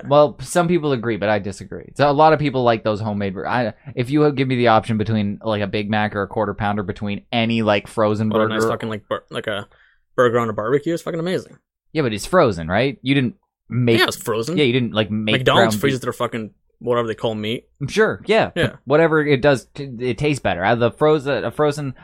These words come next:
Speaker 1: I, my grandmother makes a good burger, like, but she, like, makes it from scratch.
Speaker 2: Yeah.
Speaker 1: And those, those are, those can be good 'cause I think it's a, it's a little more customizable. You could, you could do whatever you want
Speaker 2: Yeah.
Speaker 1: to it. When you just have a frozen patty, it's just whatever seasoning you throw on top of
Speaker 2: You
Speaker 1: it.
Speaker 2: can still,
Speaker 1: You
Speaker 2: like,
Speaker 1: maybe
Speaker 2: ground that up and make your own.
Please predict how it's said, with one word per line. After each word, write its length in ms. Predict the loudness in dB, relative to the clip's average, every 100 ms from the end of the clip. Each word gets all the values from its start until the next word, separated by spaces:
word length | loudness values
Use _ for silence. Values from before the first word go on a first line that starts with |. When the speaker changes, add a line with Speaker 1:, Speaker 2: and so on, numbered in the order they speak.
| -4
Speaker 1:
I, 240 | 0 0 -2 -4
my 220 | 0 0
grandmother 600 | 0 -2 0 2 2 2
makes 240 | 0 0 -4
a 40 |
good 240 | -4 -4 -2
burger, 340 | -2 -2 -2
like, 220 | -2 -4
but 100 | -6
she, 140 | -6 -2
like, 180 | -2
makes 220 | -4 -8 -10
it 40 |
from 140 | -14
scratch. 480 | -6 -2 -2 -4 -12 -6
Speaker 2:
Yeah. 160 | -6 -4 -6
Speaker 1:
And 280 | -4 0
those, 300 | 2 2 0 -2
those 200 | -2 0
are, 120 | -2
those 240 | -2 0
can 100 | 0
be 120 | -2
good 220 | 2 0 2
'cause 140 | 2
I 80 | 0
think 240 | 2 0
it's 140 | 2 4
a, 160 | 2 0
it's 140 | -8
a 40 | 2
little 180 | 2
more 180 | 4 2
customizable. 920 | 2 -2 0 -2 0 0 -2 -2 -4
You 100 | -4
could, 140 | -8 -8 -6
you 80 | -6
could 120 | -2
do 120 | 0
whatever 300 | 2 4 4
you 140 | 2 0
want 220 | 2 4
Speaker 2:
Yeah. 60 | 4
Speaker 1:
to 100 | -2
it. 100 | -4 -6
When 80 | -2
you 80 | 0
just 100 | 2
have 80 |
a 80 | 0
frozen 360 | 4 4 4 0
patty, 260 | 0 0 -2
it's 120 | -6
just 180 | -14 _
whatever 320 | 0 2 2 0
seasoning 480 | -4 -4 -2 0
you 100 | -2
throw 220 | 0 0 2
on 100 | 0
top 260 | 0 0
of 80 | 0
Speaker 2:
You 60 | -2
Speaker 1:
it. 40 |
Speaker 2:
can 40 | 0
still, 120 | 0
Speaker 1:
You 40 |
Speaker 2:
like, 60 | 0
Speaker 1:
maybe 40 | 0
Speaker 2:
ground 280 | 0 0
that 120 | 0 -2
up 120 | -4
and 100 | -8
make 100 | -6
your 120 | -6
own. 240 | -6 -8